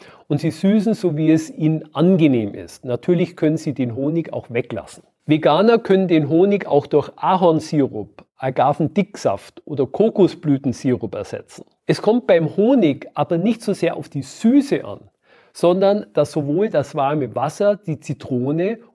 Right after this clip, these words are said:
und der Honig nämlich den Stoffwechsel anregen. Wenn Sie partout keine Zitrone mögen, trinken Sie nur ein großes Glas warmes Wasser.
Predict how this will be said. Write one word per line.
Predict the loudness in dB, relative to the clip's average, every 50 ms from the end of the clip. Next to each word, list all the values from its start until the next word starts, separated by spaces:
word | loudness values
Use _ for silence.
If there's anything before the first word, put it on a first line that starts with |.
| _ _
und | 2 4 4 4 4 4
der | 2 2 4
Honig | 2 2 2 2 0 -2 -2 -4 -8 -10 -20 _ _ _ _ -2
nämlich | 0 0 0 0 -2 0
den | 0 0 0
Stoffwechsel | 0 -6 0 2 2 2 4 2 0 0 0 -2 -4 -4
anregen. | -4 -4 -6 -6 -6 -8 -10 -12 -12 _ -20 -20 _ _ _ _ _ _ _ _ _ _ _ _ _ _ _ _ -20 -20 -16 -2
Wenn | 0 2 2 4
Sie | 2 0 -2
partout | 0 0 -2 -2 -2 0 2 4 4 4 2 0 -10 _ _ _ _ -6
keine | 0 2 2 4 4 2 2
Zitrone | 2 -2 0 2 4 4 4 4 2 0
mögen, | -2 -4 -8 -8 -8 -8 -8 -8 -10 _ _ -20 _ _
trinken | -2 2 2 2 4 2 0 0
Sie | 0 0 0
nur | 2 2 2 2 0
ein | -4 -4 -4 -4 -4
großes | -6 -2 0 2 2 0 0 -2 -4 -4 -4 -6 -6
Glas | -2 -2 0 0 0 -2 -4 -4 -8 _ _ _ _ _ _ _
warmes | -6 -2 0 0 2 2 2 2 2 2 0 0
Wasser. | 0 0 0 0 -2 -4 -6 -6 -10